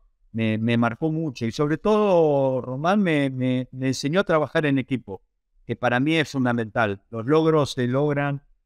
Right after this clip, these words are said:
valga la redundancia, con el e-, trabajo en equipo. Nadie puede hacer solo muchas cosas, podrá hacer alguna, pero cuando no se trabaja en equipo, los éxitos son muy pocos.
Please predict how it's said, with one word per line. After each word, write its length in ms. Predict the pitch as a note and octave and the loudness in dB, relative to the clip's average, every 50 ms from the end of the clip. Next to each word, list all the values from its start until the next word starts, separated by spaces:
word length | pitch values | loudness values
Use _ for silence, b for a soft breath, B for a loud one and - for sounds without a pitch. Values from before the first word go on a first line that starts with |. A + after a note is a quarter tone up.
| _ _ - | _ _ 0
valga 240 | A#2+ B2 B2+ C3 | 0 2 4 4
la 140 | B2 B2 B2 | 2 2 2
redundancia, 580 | A#2+ A#2 A#2 A#2 A#2+ B2+ C#3+ D#3 C#3+ - D#3 C#3+ | 2 0 -2 -2 0 0 0 0 2 0 -2 0
con 180 | - C3+ B2 | 0 0 0
el 140 | B2 A#2 A2+ | 0 0 0
e-, 60 | A#2 - _ _ | -2 -4 _ _
trabajo 380 | - A#2 B2 C#3 C3+ - - | -2 0 2 2 0 0 -2
en 80 | B2 A#2 | -4 -4
equipo. 340 | A2 - - A#2 G2+ _ _ _ _ _ _ | -4 -4 -8 -10 -10 _ _ _ _ _ _
Nadie 340 | B2+ D3+ E3 E3+ E3 D#3 C#3+ | 0 2 2 4 4 2 0
puede 240 | - D3 D3 C#3+ | 0 0 2 2
hacer 500 | C3+ B2 - - D3 D3 C#3 B2+ - - _ _ _ _ | 2 0 0 0 0 0 0 -2 -8 -10 _ _ _ _
solo 680 | _ - - - E3+ E3+ F3 F3 E3+ E3+ E3 D#3+ D#3+ - | _ -14 -2 0 2 2 4 2 2 2 2 0 -2 -4
muchas 360 | - C3 D3 D3+ B2 C3+ A#2 - | -6 -6 -6 -4 -2 -4 -4 -2
cosas, 340 | - A#2+ G#2+ - - G2 | -4 -4 -4 -4 -8 -12
podrá 240 | - - C#3 D3 D3+ | -4 -2 0 2 2
hacer 200 | B2+ - D3 C#3 | 2 2 2 2
alguna, 420 | C3+ B2+ B2+ C#3+ C#3+ B2+ A#2 G2+ F#2+ | 2 2 2 0 0 0 -2 -4 -4
pero 500 | - A#2 A2 A2+ A#2 A2+ A2+ A2+ G#2 - _ _ _ _ _ _ _ | -4 -4 -2 -2 -2 -2 -2 -2 -4 -6 _ _ _ _ _ _ _
cuando 300 | - B2 B2 B2+ B2+ C3+ | -2 0 2 2 2 2
no 100 | D#3 D#3 | 2 2
se 140 | - D#3 C3 | 0 0 2
trabaja 380 | C3 C3+ C#3 D3+ C3+ - C#3 | 2 4 4 2 2 2 0
en 60 | C3 | 0
equipo, 680 | B2+ B2 - D3 D3+ - - D#3 D3 C#3+ C3+ B2+ B2 A#2+ | 0 -2 0 -2 -2 0 0 2 2 4 4 2 2 2
los 240 | A#2+ B2+ A#2 - - | 0 -2 -2 0 -2
éxitos 400 | C#3+ C3+ - C#3 B2 - B2 - | -2 0 -2 -4 -2 -2 -4 -4
son 400 | - C3 C3 B2 A#2 A#2 A2+ A#2+ | -4 -4 -4 -4 -6 -8 -8 -8
muy 160 | C3 C#3 B2+ | -8 -8 -8
pocos. 280 | - - A#2+ G#2+ - | -6 -8 -10 -10 -10